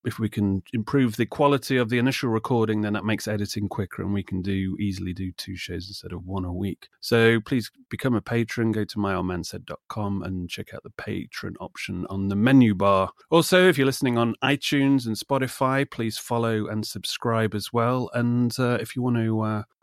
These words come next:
get closer to us and communicate more with us, join the Mad Few Facebook group as well. The link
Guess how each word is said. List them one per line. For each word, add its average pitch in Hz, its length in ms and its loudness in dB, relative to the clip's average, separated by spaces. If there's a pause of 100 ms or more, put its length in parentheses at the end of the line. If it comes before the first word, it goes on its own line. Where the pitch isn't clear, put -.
get - 200 -8
closer 123 400 0
to 117 200 -6
us - 420 -8
and 101 280 -4 (160)
communicate 113 640 0 (120)
more 113 320 2
with 113 160 0
us, 110 180 -2
join 160 360 6
the 92 60 4
Mad 107 280 0
Few 110 260 -4
Facebook - 600 -8
group 87 320 -6
as 107 120 -10
well. 92 160 -6
The 92 160 -8
link 98 300 -2